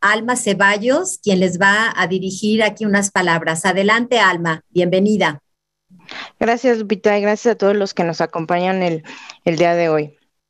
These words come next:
Speaker 2: Para quienes no, no me conocen, soy Alma Rocío Ceballos y, y soy el chair de, de LATAM Advisory Board. Ya llevo algún tiempo colaborando como voluntario para G B T A y, y bueno,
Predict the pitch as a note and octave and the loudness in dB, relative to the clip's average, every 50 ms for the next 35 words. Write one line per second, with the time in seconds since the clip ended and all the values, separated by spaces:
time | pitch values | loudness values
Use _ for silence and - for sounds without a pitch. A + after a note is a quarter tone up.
0 | _ _ _ _ _ _ - G#3 - F#3 F3+ F3+ F#3 G3 F#3+ G3 G3 G3+ G#3 G#3 | _ _ _ _ _ _ -2 0 0 0 0 0 -2 0 2 2 2 2 2 2
1 | A3 A3 - A3 G#3+ G#3+ G#3 G3+ - E3+ F3 F3 - - G3+ G3 - F#3+ F3 F3 | 2 0 0 0 0 0 0 -2 -2 -2 -2 -2 0 0 -2 -2 2 2 2 2
2 | - - F3 E3+ D#3+ D#3 D#3+ D3+ E3 D#3+ D#3+ E3+ E3 D#3 E3+ F3 E3 F3+ G3 G#3 | 2 0 0 0 0 0 -2 -2 -2 -2 0 0 0 2 2 0 0 0 0 0
3 | G#3+ - - - - F3 E3 E3 D#3 - - - - E3 D#3+ - - F3 E3 E3 | 0 -2 -6 -6 -2 0 2 2 0 0 -6 -4 -2 -2 -2 0 2 2 2 2
4 | D#3+ D#3+ - - E3+ D#3+ D#3 D3+ D#3+ D#3 - - C3 E3 D#3+ D#3+ D#3+ D#3+ - E3+ | 0 -2 0 0 0 0 2 2 2 2 0 0 0 0 2 2 0 0 -2 -2
5 | E3+ E3 E3 D#3 - - E3+ E3 - - D#3 D#3 D#3 E3 F3+ G3+ C4 - _ _ | -2 0 -2 -4 -2 -4 -4 -2 0 0 0 2 2 2 2 2 2 -2 _ _
6 | - - - - - - - - - - - _ _ - F#3 G#3 G#3+ G#3+ G#3+ G#3 | -18 -16 -16 -14 -14 -14 -14 -14 -16 -18 -20 _ _ 2 4 6 6 6 6 4
7 | G#3 G3 F#3 G3 G3 F#3+ - G3 F#3 F3 - F#3+ F3 F3+ E3 D#3+ D#3 D#3 D#3+ D#3+ | 2 0 0 -2 -2 0 0 0 0 0 -2 -4 0 0 0 2 2 2 0 0
8 | E3 E3 E3+ E3+ F3 F3 F3 - - - E3 E3 D#3+ D#3+ D#3 D#3+ D#3+ D#3+ D#3+ D#3 | 0 0 0 2 2 2 2 0 -2 -4 -2 -2 0 2 2 2 2 0 -2 -2
9 | D#3 F3 E3+ D#3+ E3+ F3 E3 D#3+ - E3+ D#3+ D3+ D3+ - - - - - - D#3+ | 0 0 0 2 0 -2 -2 -2 -4 -4 -4 -2 -2 -4 -4 -6 -10 -10 -4 0
10 | E3 E3 D#3+ E3 D#3 - F#3 F#3 G3 G3+ G#3+ A#3+ A#3+ A#3+ - F#3+ F3+ F3 F3 F3 | 2 2 2 2 2 2 4 4 6 4 4 2 0 -4 -4 0 2 2 2 2
11 | E3+ E3+ E3 - - - - _ _ _ _ _ _ _ _ _ - G#3+ F3+ E3 | 2 0 -6 -10 -16 -20 -20 _ _ _ _ _ _ _ _ _ 0 2 4 4
12 | F3+ F3 E3+ D#3+ C#3+ | 4 2 2 0 -4